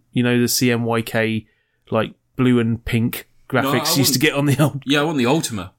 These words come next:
Speaker 1: Yeah.
Speaker 2: The original Ultima.
Speaker 1: A proper, like, retro P C graphics. And then let, let people make graphics packs for it, 'cause there's loads of tiles in the game. They just gotta replace the tiles.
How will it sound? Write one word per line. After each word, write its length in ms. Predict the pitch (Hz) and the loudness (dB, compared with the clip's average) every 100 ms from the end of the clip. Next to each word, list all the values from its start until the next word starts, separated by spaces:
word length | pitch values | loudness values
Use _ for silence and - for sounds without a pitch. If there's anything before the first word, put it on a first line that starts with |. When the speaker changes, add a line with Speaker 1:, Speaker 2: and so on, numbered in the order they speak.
| - | -4
Speaker 1:
Yeah. 200 | 131 113 | -2 0
Speaker 2:
The 100 | 120 | 2
original 300 | 139 123 120 | 0 0 0
Ultima. 400 | 160 135 101 92 - | 0 -2 -6 -4 -6
Speaker 1:
A 80 | |
proper, 440 | 127 - 196 180 156 | -4 -2 0 2 2
like, 300 | 151 139 135 - 117 | 2 0 -2 -10 -4
retro 480 | 143 - - 131 123 | -2 -2 -4 -4 -2
P 200 | 127 120 | -2 0
C 160 | 120 | 0
graphics. 280 | 120 120 - - - - | 0 -2 -4 -14 -20 -6
And 200 | 165 190 | -4 0
then 180 | 208 190 | 0 0
let, 320 | 220 180 185 | -2 -2 -2
let 180 | 247 - | -2 0
people 260 | 220 196 | -2 -2
make 200 | 170 135 | -2 -2
graphics 360 | 127 120 - - | -2 -6 -6 -16
packs 280 | - 113 - | -8 -8 -6
for 320 | - 123 113 | -2 0 0
it, 120 | - - | -2 -4
'cause 220 | 120 - | -4 0
there's 200 | 135 135 | -2 0
loads 220 | 190 170 | 0 -2
of 60 | - | -2
tiles 300 | 147 120 107 | 0 0 -2
in 60 | 107 | -4
the 60 | |
game. 280 | 110 104 101 | -4 -4 -2
They 80 | 123 | -4
just 160 | 139 | -4
gotta 140 | 139 123 | -4 -2
replace 320 | 123 113 - | -2 -4 -4
the 40 | 135 | -2
tiles. 280 | 113 98 | -2 -4